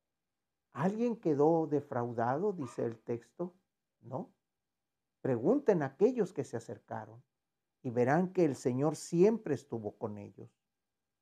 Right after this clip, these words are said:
Manténganse pegados al Señor, manténganse pegados al Evangelio, manténganse pegados a la enseñanza que yo les he dado, porque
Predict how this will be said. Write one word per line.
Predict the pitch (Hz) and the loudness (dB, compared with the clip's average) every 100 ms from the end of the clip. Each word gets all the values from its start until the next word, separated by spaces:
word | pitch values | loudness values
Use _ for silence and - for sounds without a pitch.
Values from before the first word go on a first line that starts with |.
| _ _ _ _ _ _ | _ _ _ _ _ _
Manténganse | 156 160 151 196 254 285 269 | 4 4 6 4 6 2 2
pegados | 262 - 143 135 202 285 285 - | 0 2 4 4 4 4 0 -4
al | 151 | -4
Señor, | 127 131 123 208 311 - _ _ _ _ _ | -2 -6 -2 0 0 -2 _ _ _ _ _
manténganse | 156 151 196 240 302 285 254 | -4 0 2 2 0 -2 -2
pegados | - 143 190 302 247 | 0 2 2 2 -2
al | 165 | -2
Evangelio, | 139 127 - 123 113 113 107 - _ _ _ | -2 -4 -4 -4 -2 -4 -6 -12 _ _ _
manténganse | 147 156 143 180 233 262 254 | -2 -2 4 4 4 0 -2
pegados | - 147 139 208 269 | 0 0 2 2 2
a | 185 | 0
la | 160 143 | 0 0
enseñanza | 127 131 147 139 151 240 302 294 - | -4 -4 -4 0 0 0 0 -2 0
que | 156 | 2
yo | 151 | 4
les | 151 147 | 4 4
he | 143 | 4
dado, | 131 120 113 113 - _ _ _ _ _ _ | 6 4 2 -4 -10 _ _ _ _ _ _
porque | 139 135 - 139 123 | 6 6 4 0 0